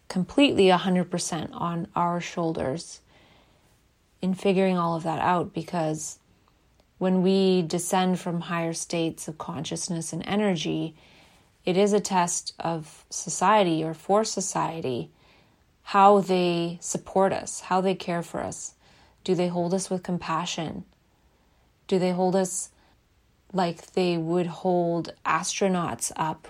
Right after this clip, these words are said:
who have been on an intense journey that's both physically and mentally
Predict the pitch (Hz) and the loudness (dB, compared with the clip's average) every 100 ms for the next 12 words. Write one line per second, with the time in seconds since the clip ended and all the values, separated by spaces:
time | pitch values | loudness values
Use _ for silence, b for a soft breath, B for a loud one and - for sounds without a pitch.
0 | - 175 165 175 151 175 175 165 165 160 | -6 -4 -2 -4 -2 -2 0 -2 -2 -4
1 | 165 165 160 185 175 170 - - 160 165 | -4 -6 -6 -4 -4 -6 -8 -8 -6 -4
2 | 160 180 - - - 151 151 151 - 175 | -6 -8 -10 -12 -10 -6 -6 -6 -2 -2
3 | 170 - 180 165 165 160 165 165 165 165 | -2 -4 -4 -4 -4 -6 -6 -4 -2 -4
4 | 165 | -6